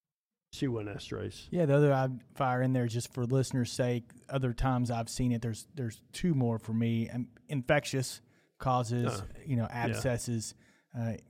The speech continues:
Speaker 2: you know, anytime you think about
Speaker 1: And malignancy,
Speaker 2: s-,
Speaker 1: yeah, I
Speaker 2: swelling.
Speaker 1: left out malignancy
Speaker 2: Yeah,
Speaker 1: as well.
Speaker 2: malignancy.
Speaker 1: Yeah.
Speaker 2: And then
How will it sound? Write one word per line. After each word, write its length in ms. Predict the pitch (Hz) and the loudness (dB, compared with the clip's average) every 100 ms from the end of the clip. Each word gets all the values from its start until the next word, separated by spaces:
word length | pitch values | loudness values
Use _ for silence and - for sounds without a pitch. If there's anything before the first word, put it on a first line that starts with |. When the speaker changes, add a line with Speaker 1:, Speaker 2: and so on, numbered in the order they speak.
| - - | -20 -10
Speaker 2:
you 100 | 107 | -6
know, 80 | |
anytime 480 | 107 110 120 113 107 | -4 -4 -4 -2 -2
you 100 | 107 | -2
think 240 | 107 113 110 | -4 -4 -2
about 140 | 104 | 2
Speaker 1:
And 80 | 143 | 4
malignancy, 600 | 131 127 120 110 92 117 | 4 2 0 -2 -4 -4
Speaker 2:
s-, 60 | 113 | -2
Speaker 1:
yeah, 80 | 110 | 2
I 20 | |
Speaker 2:
swelling. 280 | 127 127 120 | 4 4 4
Speaker 1:
left 100 | 113 | 2
out 220 | 113 101 | 0 -4
malignancy 480 | 104 104 107 104 135 | -8 -6 -6 -4 0
Speaker 2:
Yeah, 140 | 131 | 2
Speaker 1:
as 60 | 131 | 2
well. 100 | 123 | 2
Speaker 2:
malignancy. 440 | 131 131 120 143 | 0 0 -2 -2
Speaker 1:
Yeah. 140 | 135 131 | 0 2
Speaker 2:
And 80 | 139 | 4
then 280 | 156 147 | 4 2